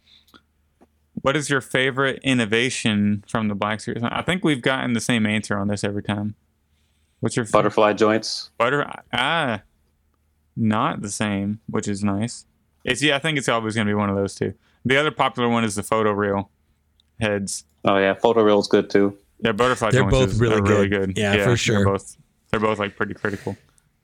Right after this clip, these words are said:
Speaker 3: Butterfly
Speaker 1: If you had to
Speaker 3: joints
Speaker 1: pick
Speaker 3: make
Speaker 1: one,
Speaker 3: all the difference, man.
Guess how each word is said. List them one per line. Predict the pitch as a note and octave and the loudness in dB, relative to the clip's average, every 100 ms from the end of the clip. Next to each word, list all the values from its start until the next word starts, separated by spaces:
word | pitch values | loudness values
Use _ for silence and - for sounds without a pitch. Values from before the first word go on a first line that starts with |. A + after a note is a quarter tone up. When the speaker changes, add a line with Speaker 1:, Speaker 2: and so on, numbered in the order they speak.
| _ _ _ | _ _ _
Speaker 3:
Butterfly | D3+ D3+ G3 | -2 2 4
Speaker 1:
If | |
you | C4 | 6
had | C#4+ | 4
to | F#3+ | 6
Speaker 3:
joints | D3+ C3+ | 4 4
Speaker 1:
pick | |
Speaker 3:
make | C#3+ | 4
Speaker 1:
one, | B2+ | 4
Speaker 3:
all | B2 C3+ | 4 4
the | A#2+ | 4
difference, | A#2 - G#2+ G2 A2 | 0 0 -2 -2 -2
man. | G#2+ G#2 G2 | 0 0 -2